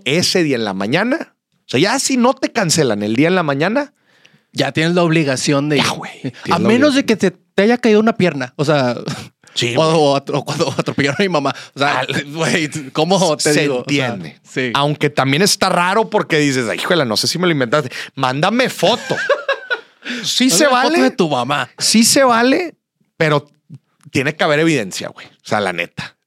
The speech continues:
Speaker 2: Ah, pues estaría raro de que, "Ay, mira una foto de mi mamá atropellada". <laughs>
Speaker 1: No, no sé, tú en el hospital de que, oye,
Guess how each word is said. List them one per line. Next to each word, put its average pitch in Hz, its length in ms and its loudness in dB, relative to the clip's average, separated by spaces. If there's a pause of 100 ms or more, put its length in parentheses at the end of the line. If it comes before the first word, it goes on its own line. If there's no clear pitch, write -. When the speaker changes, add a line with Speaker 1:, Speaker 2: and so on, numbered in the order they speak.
Speaker 2:
Ah, - 200 0
pues 170 120 0
estaría 139 280 0
raro 151 160 2
de 147 120 2
que, 135 100 2
"Ay, 135 140 0
mira 233 180 4
una 220 140 4
foto 214 240 2
de 208 160 4
mi 170 40 2
mamá 156 280 2
atropellada". 160 880 0
<laughs> - 400 -2
Speaker 1:
No, 185 340 2
no 185 160 0
sé, 165 160 0
tú 147 160 -2
en 135 80 -2
el 170 100 0
hospital 127 520 -2
de 123 100 -6
que, - 140 -10
oye, 104 200 -4